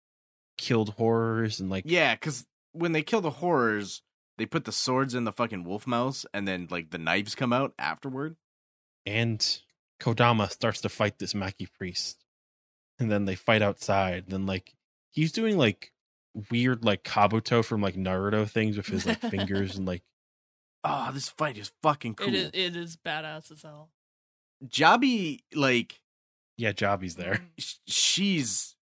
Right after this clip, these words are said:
Speaker 2: she's so fucking good. Like, the actress is so fucking
Speaker 3: Oh, yeah,
Speaker 2: good.
Speaker 3: she's phenomenal. Oh,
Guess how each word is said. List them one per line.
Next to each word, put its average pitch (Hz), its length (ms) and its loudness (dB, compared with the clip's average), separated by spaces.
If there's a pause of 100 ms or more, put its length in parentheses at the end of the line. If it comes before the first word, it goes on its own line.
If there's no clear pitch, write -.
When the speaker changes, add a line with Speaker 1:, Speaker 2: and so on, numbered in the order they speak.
(120)
Speaker 2:
she's - 340 -2
so 139 440 -2 (260)
fucking 110 400 -8
good. 92 320 -6 (160)
Like, 107 160 -4
the 117 100 -4
actress 127 400 2
is 98 100 -6
so 120 460 0
fucking 117 400 0
Speaker 3:
Oh, 202 60 0
yeah, 175 200 -4
Speaker 2:
good. 160 100 -4
Speaker 3:
she's - 340 -8 (160)
phenomenal. 151 760 -8 (800)
Oh, 233 280 4